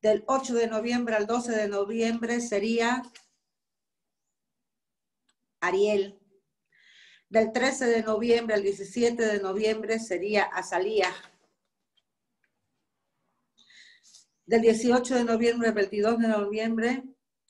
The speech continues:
sería Mi-, Mijael. Del veintitrés de noviembre al veintisiete de noviembre sería Beuel. Del veintiocho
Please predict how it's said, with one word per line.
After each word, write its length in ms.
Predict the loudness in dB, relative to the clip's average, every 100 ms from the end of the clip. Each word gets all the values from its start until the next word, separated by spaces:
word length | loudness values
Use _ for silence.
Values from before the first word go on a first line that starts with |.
| _
sería 600 | -18 0 2 4 4 4 2 -4 -12 _ _ _ _ _ -6
Mi-, 340 | -6 -6 _ _ _
Mijael. 720 | -4 -2 2 4 4 2 -2 -12 _ _ _ _ _ _ _ _ _ _ _ _ _ _ -4
Del 200 | 0 2
veintitrés 520 | 0 0 -2 0 2
de 120 | 0
noviembre 480 | 2 2 2 4 2
al 60 |
veintisiete 580 | 2 0 -2 -4 -2 2
de 120 | 2
noviembre 580 | 2 0 0 -2 -2 -2
sería 640 | 0 0 0 2 4 4 0 -8 -20 -20 _ -20 -20 _ _ _ _ _ _ _ _ _ _ _ _
Beuel. 680 | -4 0 4 4 4 0 -6 -18 _ _ _ _ -20 -20 _ _ _ _ _ _ _ _ -20 -20 _ _
Del 220 | 2 4
veintiocho 1000 | 4 2 2 2 2 2 0 0 -6